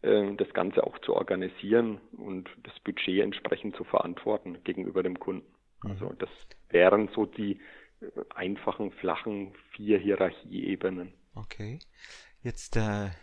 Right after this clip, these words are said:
Speaker 2: bin ich mal ein bisschen gehässig, aber, ähm, ich weiß, dass Sie darauf auch eine Antwort haben.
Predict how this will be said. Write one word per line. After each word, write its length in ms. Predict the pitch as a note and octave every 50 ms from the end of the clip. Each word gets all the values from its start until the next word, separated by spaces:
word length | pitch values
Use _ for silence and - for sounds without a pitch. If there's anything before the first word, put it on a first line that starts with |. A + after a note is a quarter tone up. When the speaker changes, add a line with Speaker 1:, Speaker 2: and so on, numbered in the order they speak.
| - _ _
Speaker 2:
bin 120 | - - -
ich 160 | A2+ - -
mal 120 | G2 F2+
ein 140 | - - F#2
bisschen 300 | - F#2 - - - F2+
gehässig, 720 | - F2+ F2 E2+ G2 F#2+ - - - G3 G#3 - - - - -
aber, 420 | - G2+ - G#2+ G2+ G2 G2 F#2 - - - - _ _ - - - - - - -
ähm, 540 | - F#2+ F2+ F2 E2+ E2+ E2 E2 E2 E2 - -
ich 160 | - - -
weiß, 240 | - D#2 F#2 F#2 -
dass 160 | - F#2+ -
Sie 120 | - A2
darauf 420 | - - F#2+ - - - - - -
auch 160 | - G2+ G#2+
eine 160 | A#2+ - -
Antwort 500 | - G2+ A#2+ A#2+ - B2+ B2+ B2+ - -
haben. 380 | B2+ A#2+ B2 B2+ C3+ C3+ C3+